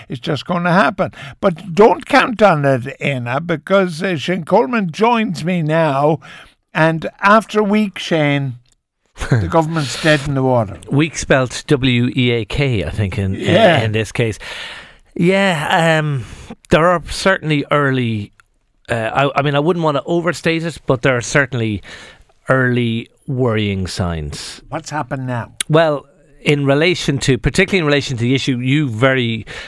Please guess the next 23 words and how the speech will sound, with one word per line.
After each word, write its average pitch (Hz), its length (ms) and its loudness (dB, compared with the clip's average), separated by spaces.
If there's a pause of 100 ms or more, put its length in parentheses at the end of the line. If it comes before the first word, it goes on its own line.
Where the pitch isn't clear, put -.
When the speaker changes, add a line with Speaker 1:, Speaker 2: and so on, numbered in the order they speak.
Speaker 2:
I - 60 0
mean, 120 160 2
you 143 100 4
were, 131 160 2
you 127 220 0
were 120 100 2
on 113 120 0
the 104 60 0
ball 147 260 2
about 143 220 2
it 139 60 -2
on, 135 220 -2
on, 117 300 -2
on 110 300 -2
Wednesday, 113 500 0 (340)
this 147 200 0
issue 120 380 0
of, 98 280 -4
of, - 260 -4
of 107 120 0
social 120 420 0
welfare 101 440 -2
potentially 101 920 -2